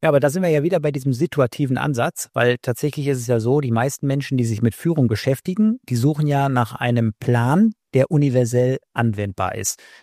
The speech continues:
Das, wenn ich jetzt mal so zurückdenke, womit ich in diese Folge gestartet bin, ich habe irgendwann damals gedacht, okay, jetzt hast du hier so ein paar Leute und irgendwie klappt das noch nicht so richtig gut, wie ich mir das vorstelle. Wir kommen zwar irgendwie klar, aber irgendwie habe ich das Gefühl, ich bin noch zu stark Teil des ganzen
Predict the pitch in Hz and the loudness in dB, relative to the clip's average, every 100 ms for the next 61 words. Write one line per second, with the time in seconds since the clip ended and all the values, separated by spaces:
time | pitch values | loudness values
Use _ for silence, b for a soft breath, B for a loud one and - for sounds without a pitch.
0 | - 117 - - 131 131 135 139 123 135 | -2 -2 -2 -2 0 2 2 0 2 0
1 | - 123 170 - 170 165 139 131 123 113 | 2 0 2 2 0 2 2 2 0 0
2 | 123 123 117 - 127 123 104 - 131 160 | 0 0 -2 0 0 0 -4 -4 -6 -6
3 | 170 190 185 127 123 147 143 135 127 127 | -4 -2 -2 -2 -2 0 0 0 2 0
4 | 135 123 127 175 110 117 131 127 110 147 | 0 -4 -6 -6 -6 -10 -2 -2 0 -4
5 | - 147 127 110 117 123 185 247 254 B | -2 -2 -2 -2 2 4 4 2 0 B
6 | B - 135 165 180 156 170 170 - 156 | B 0 2 4 2 2 2 2 0 -2
7 | 196 156 160 151 139 147 - 131 151 - | 0 0 0 0 0 -2 -2 0 0 2
8 | 127 - 117 110 - 202 - 220 185 135 | 0 -2 -2 0 2 2 2 0 4 2
9 | - 151 151 - 131 135 117 - 175 202 | 2 0 0 0 2 2 0 -2 -2 -2
10 | 165 139 156 160 147 131 139 - - 151 | 0 0 2 0 0 -2 -6 -6 0 2
11 | 139 - 147 139 - - 180 - - 139 | 2 0 -2 -2 -6 -8 -8 -6 -2 -4
12 | - - 143 143 131 - 135 127 - | -4 -2 0 0 -2 0 0 0 0